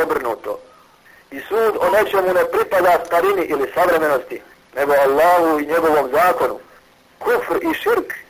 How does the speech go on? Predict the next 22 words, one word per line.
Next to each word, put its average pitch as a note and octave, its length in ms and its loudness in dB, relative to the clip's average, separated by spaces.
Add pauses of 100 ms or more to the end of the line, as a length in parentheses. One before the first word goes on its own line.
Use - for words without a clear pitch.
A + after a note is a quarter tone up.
(160)
su D#3 100 -4
i D#3 80 -4
te D#3 180 0
tako G3 300 0 (100)
stari, - 280 2 (360)
također F#3 640 2
blud F3+ 380 0
i D3 80 2
homoseksualizam D#3+ 840 0
poznati E3+ 520 0
od C#3+ 100 0
davnih F#3 360 2
vremena, E3 500 2 (440)
ali D3 220 2
ne E3 160 0
valjuju E3 440 2 (320)
jer D3 140 -2
ih, D3 200 -4 (200)
jer D3 160 -2
ih D3+ 160 -2
Allah F3 340 2
osuđuje. - 580 -4